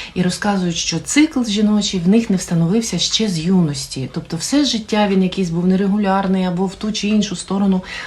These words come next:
зрушений, і якісь от дискомфорти ненормально. Мої хорошенькі, цього терпіти не треба.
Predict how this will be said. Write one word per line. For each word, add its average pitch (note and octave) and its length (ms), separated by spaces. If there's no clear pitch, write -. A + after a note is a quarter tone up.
зрушений, F#3+ 640
і F3+ 80
якісь F#3+ 420
от A3+ 220
дискомфорти G#3 840
ненормально. F#3+ 800
Мої G3 200
хорошенькі, F3 600
цього G3 280
терпіти A3+ 720
не F#3+ 180
треба. D#3 480